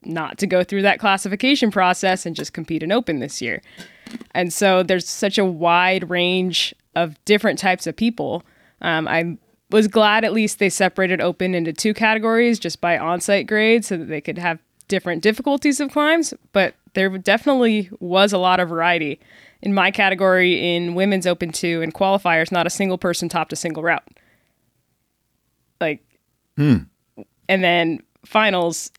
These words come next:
Speaker 1: I had the only top of the entire day of all categories on that route. So it
Speaker 2: Hmm.
Speaker 1: was, it, especially with the open category, it's definitely a learning process of what are these people actually able to climb. Um,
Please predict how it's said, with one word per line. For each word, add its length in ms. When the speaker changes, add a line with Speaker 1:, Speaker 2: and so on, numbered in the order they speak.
Speaker 1:
I 120
had 140
the 140
only 200
top 460
of 200
the 120
entire 420
day 360
of 120
all 160
categories 540
on 160
that 160
route. 200
So 520
it 80
Speaker 2:
Hmm. 60
Speaker 1:
was, 280
it, 240
especially 400
with 180
the 80
open 320
category, 500
it's 120
definitely 440
a 60
learning 300
process 400
of 200
what 340
are 220
these 160
people 480
actually 480
able 280
to 60
climb. 320
Um, 400